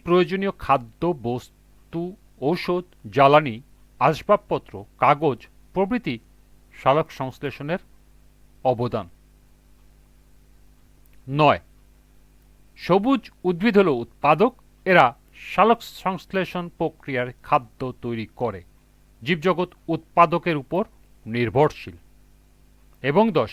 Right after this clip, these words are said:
চিকিৎসা বিজ্ঞানে ব্যবহৃত মরফিন, কুইনাইন, রোসারপিন, বেলাডোনা সহ অসংখ্য ঔষধ উদ্ভিদ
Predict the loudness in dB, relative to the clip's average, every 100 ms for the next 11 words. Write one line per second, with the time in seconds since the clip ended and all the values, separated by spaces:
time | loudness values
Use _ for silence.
0 | -8 -8 -4 -2 0 0 0 0 2 2
1 | 0 -2 -8 -6 0 0 0 -4 -4 -8
2 | -20 _ -20 _ 0 2 4 2 0 _
3 | _ _ _ -4 0 4 2 2 -6 -8
4 | -14 -20 _ _ -4 0 0 -2 -2 2
5 | 2 2 0 -2 -10 _ _ -2 -2 0
6 | 0 -2 0 0 0 _ -4 -4 -4 -6
7 | -6 -8 -10 -6 -8